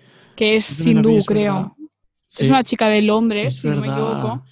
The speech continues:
Speaker 2: Hostia,
Speaker 1: que
Speaker 2: qué
Speaker 1: es
Speaker 2: tiempos.
Speaker 1: hindú y le obligan como a casarse. Bueno, pues la tradición.
Speaker 2: Me acuerdo, me acuerdo.
Speaker 1: Y la quiero volver a ver, pero no sé dónde verla.
Speaker 2: Pues me parece correcto. Em,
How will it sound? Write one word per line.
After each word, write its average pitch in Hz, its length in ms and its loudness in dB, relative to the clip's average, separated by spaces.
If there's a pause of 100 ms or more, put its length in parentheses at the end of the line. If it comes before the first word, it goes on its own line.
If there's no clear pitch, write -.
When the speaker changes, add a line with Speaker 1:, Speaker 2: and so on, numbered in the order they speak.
(340)
Speaker 2:
Hostia, - 260 -8
Speaker 1:
que 196 60 -2
Speaker 2:
qué 202 60 -2
Speaker 1:
es 196 100 -4
Speaker 2:
tiempos. 208 180 -6
Speaker 1:
hindú 208 640 2
y 208 140 -6
le 196 100 -2
obligan 190 360 -6
como 190 200 -8
a 180 60 -10
casarse. 190 500 -12
Bueno, 170 300 -10 (160)
pues - 220 -20
la 170 180 -6
tradición. 175 680 -4 (200)
Speaker 2:
Me 104 80 -10
acuerdo, 107 400 -12
me 98 80 -10
acuerdo. 101 360 -8
Speaker 1:
Y 220 40 -4
la 208 120 -2
quiero 220 220 0
volver 233 320 2
a - 80 -6
ver, 185 240 -4 (720)
pero 196 260 -2
no 214 60 -6
sé 240 100 0
dónde 214 240 0
verla. 202 480 -2 (480)
Speaker 2:
Pues 110 140 -4
me 110 100 -2
parece 107 340 -8
correcto. 117 680 -12 (120)
Em, 107 840 -8